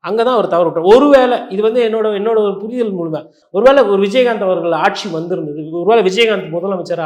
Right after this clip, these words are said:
ஆயிருந்தாருன்னா கண்டிப்பா வந்து நம்ம தமிழகத்துல வந்து எப்பயுமே இந்த உணவு சம்பந்தமான விஷயங்களுக்கு முன்னுரிமை கொடுக்கப்படும். அது,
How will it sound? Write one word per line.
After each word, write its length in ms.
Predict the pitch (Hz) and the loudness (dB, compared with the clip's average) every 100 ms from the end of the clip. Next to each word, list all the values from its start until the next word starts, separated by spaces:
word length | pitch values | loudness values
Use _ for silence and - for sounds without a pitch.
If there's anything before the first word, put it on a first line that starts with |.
| 147 | -4
ஆயிருந்தாருன்னா 480 | 185 165 139 143 151 _ _ _ | -4 -4 -8 -14 -16 _ _ _
கண்டிப்பா 400 | 214 254 240 262 | -2 0 4 4
வந்து 320 | 208 214 233 | 4 2 -2
நம்ம 180 | 196 185 | -4 -4
தமிழகத்துல 420 | 196 240 240 214 | 2 4 4 2
வந்து 240 | 202 208 | 0 0
எப்பயுமே 200 | 196 208 | -2 -2
இந்த 240 | 214 190 170 | -2 0 0
உணவு 320 | 170 254 269 | 2 2 2
சம்பந்தமான 460 | 214 190 180 170 160 | -2 -6 -6 -6 -8
விஷயங்களுக்கு 420 | 156 190 165 180 | -8 -10 -10 -12
முன்னுரிமை 460 | 170 185 180 156 | -10 -8 -6 -8
கொடுக்கப்படும். 480 | 127 139 131 123 131 _ _ _ | -10 -14 -16 -20 -20 _ _ _
அது, 180 | 170 170 | -6 -4